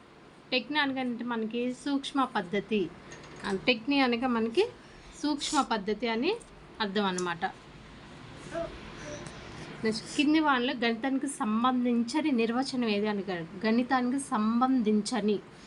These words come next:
కింది వా-, కింది దాంట్లో మనకి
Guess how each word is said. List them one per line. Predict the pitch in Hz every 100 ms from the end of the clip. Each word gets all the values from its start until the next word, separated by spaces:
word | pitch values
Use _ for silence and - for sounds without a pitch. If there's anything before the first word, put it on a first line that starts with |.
| - - - - - - -
కింది | 233 247
వా-, | 247 208 190 -
కింది | 247 254
దాంట్లో | 247 233 226
మనకి | 285 240 220 285